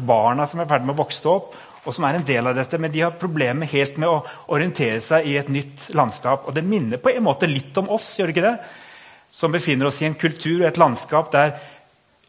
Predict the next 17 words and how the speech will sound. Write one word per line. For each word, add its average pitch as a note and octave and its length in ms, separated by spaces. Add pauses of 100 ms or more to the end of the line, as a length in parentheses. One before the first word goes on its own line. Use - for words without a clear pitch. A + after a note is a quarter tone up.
nye B2+ 320
religiøse C#3 720 (600)
retninger D3 540
og C3+ 420 (1000)
en C#3+ 80
annen D3 360
form B2 280
for C#3+ 160
tro D3+ 140 (100)
og D#3+ 80
livssyn F3 480 (160)
er D3 120
i - 40
ferd A#2+ 160
med A#2+ 120
å A#2+ 40
dominere C3 600